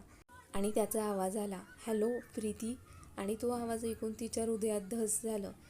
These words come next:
ती मात्र त्याचा आवाज ऐकून लाजून लाल झाली आणि तो पुन्हा बोलला, "हॅलो?" आणि ती भानावर येते. "हॅलो," ती लाजत बोलते. "अगं, तुझा फोन आला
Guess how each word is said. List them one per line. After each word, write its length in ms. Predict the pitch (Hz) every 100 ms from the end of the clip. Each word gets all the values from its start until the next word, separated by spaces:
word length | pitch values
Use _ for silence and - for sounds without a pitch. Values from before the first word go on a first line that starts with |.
| - -
ती 80 | 240
मात्र 360 | 262 262 240 226
त्याचा 260 | 226 214 214
आवाज 300 | 214 208 208
ऐकून 280 | 208 202 214
लाजून 320 | 226 190 214
लाल 280 | 214 190 196
झाली 320 | 226 220 190 - - - -
आणि 200 | 190 233
तो 60 | 247
पुन्हा 380 | 247 226 214 220
बोलला, 340 | 233 220 202 202 - - -
"हॅलो?" 340 | 233 220 226 240 - -
आणि 140 | 190 208
ती 80 | 240
भानावर 460 | 240 233 220 202 208
येते. 340 | 202 - 180 - - - -
"हॅलो," 280 | 233 220 226
ती 220 | 240 233
लाजत 320 | 226 214 208 208
बोलते. 480 | 208 214 202 180 - - - -
"अगं, 240 | 196 190 233
तुझा 220 | 233 226 240
फोन 320 | 240 233 214
आला 220 | 214 208